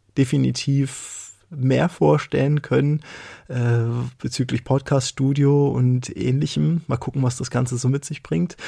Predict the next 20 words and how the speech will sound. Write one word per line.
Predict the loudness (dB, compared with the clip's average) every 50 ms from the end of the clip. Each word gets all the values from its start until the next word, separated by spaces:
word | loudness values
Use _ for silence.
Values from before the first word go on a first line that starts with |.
| -14 -2
Auch | 0 0 0
dieses | 2 0 0 0 0 -2 2
Konzept | 2 2 2 4 2 0 0 0 -2
des | 0 0 0 0 -2 -2 -4
zwischen | -2 -2 0 0 0 -2
Poesie | 2 4 4 4 6 6 4 4
und | 4 4
Wahnsinn | 2 2 2 4 4 2 2 0
zwar | 0 -2 0 0
als, | 0 0 -2 -4 -6 -8 -12 -16 -16 -18 -18 -20 -12
äh, | -6 -4 -2 0 0 0 0 -2 -6 -10 -16 _ -20 -20 -18 -18 -18 -16 -16 -18 -16 -6
ja, | -2 0 0 2
sportliches | 4 6 8 8 8 8 6 2 2 2 0 2
Konzept, | 2 0 2 2 0 -2 0 0 0
aber | 2 2 2
auch | 0 0 0
so | 0
als | -2 -2 -2 -4 -2
Talk-Konzept | 2 2 2 2 0 -4 -10 -6 -2 -2 -2 -2 0 -4 -4 -6 -6 -10 -14 -14 -16 -12 _
weiterzubringen. | -4 -4 -4 -4 -6 -8 -8 -8 -8 -6 -8 -6 -6 -6